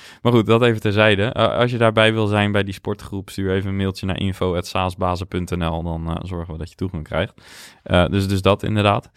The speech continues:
En daarnaast vind ik het ook leuk dat we, ja, jij bent geen padeller. Jij bent echt een fietser natuurlijk. Ehm, maar wellicht dat we dat ook gewoon eens een keer kunnen doen. Een mooi, eh, rondje fietsen met elkaar. Eh, maar ik vind het inderdaad superbelangrijk dat wij met,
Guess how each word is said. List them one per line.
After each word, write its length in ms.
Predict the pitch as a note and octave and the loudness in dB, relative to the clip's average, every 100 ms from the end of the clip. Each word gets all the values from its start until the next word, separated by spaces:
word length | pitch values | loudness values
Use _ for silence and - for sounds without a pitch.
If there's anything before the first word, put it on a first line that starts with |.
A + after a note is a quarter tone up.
| - - | -20 -2
En 100 | C#3+ | 2
daarnaast 320 | D#3 D#3+ D3 | 4 4 2
vind 120 | C3+ | 0
ik 60 | B2 | 0
het 100 | B2 | 0
ook 120 | A#2+ | 2
leuk 180 | A2+ A2 | 4 2
dat 160 | G#2+ G#2 | 0 0
we, 80 | G#2+ G#2+ G#2+ | 2 2 4
ja, 120 | A2 | 4
jij 120 | A2+ A2+ | 4 4
bent 180 | A#2+ | 2
geen 200 | - C3 | 2 0
padeller. 500 | C3+ G#2 F#2+ G2+ B2+ | 2 2 4 4 2
Jij 100 | A2+ | 0
bent 140 | G#2 G2+ | -2 -2
echt 160 | G#2 | -2
een 80 | F#2 | -4
fietser 420 | - A2+ - C3+ | 0 -2 0 -2
natuurlijk. 440 | B2 A2+ A#2 C3+ - - - - - | -2 -2 -2 -4 -8 -18 -20 -18 -2
Ehm, 520 | G#2 G#2 G#2+ A2 - - G#2 A#2 B2+ | 2 4 4 0 -4 -4 -4 -2 2
maar 140 | C3+ | 4
wellicht 240 | B2 A#2 | 4 4
dat 80 | A#2+ | 2
we 40 | G#2+ | 2
dat 140 | G2+ | 2
ook 80 | A2+ | 0
gewoon 160 | - C#3 | 2 0
eens 100 | B2+ | 2
een 60 | |
keer 160 | - B2 | 0 0
kunnen 220 | B2 A#2 | 2 0
doen. 160 | A2 A#2+ | 0 -2
Een 80 | A#2 | 0
mooi, 300 | A2 G#2+ G#2+ | 0 0 0
eh, 140 | G#2 | 0
rondje 280 | G2+ G#2+ - | 0 -2 -4
fietsen 280 | - - G#2+ | -8 -6 -4
met 80 | G#2 | -4
elkaar. 300 | F#2+ G2 A2+ - - - _ | 0 0 -2 -8 -20 -20 _
Eh, 140 | - G2+ | -4 -2
maar 300 | G2+ G2+ G#2+ | 0 -2 -4
ik 80 | - | 0
vind 180 | B2 | 0
het 120 | B2 A#2+ | 2 2
inderdaad 640 | A#2+ A2+ A2+ B2 - - _ _ _ _ _ _ _ _ | 2 4 6 4 2 -14 _ _ _ _ _ _ _ _
superbelangrijk 840 | - - D3 C#3 A2+ A#2 A#2+ A2+ G#2+ | -6 -2 0 2 2 2 4 4 4
dat 160 | G#2+ | 0
wij 340 | G#2+ G#2+ G#2+ G#2 | 2 2 2 0
met, 200 | G2+ | -2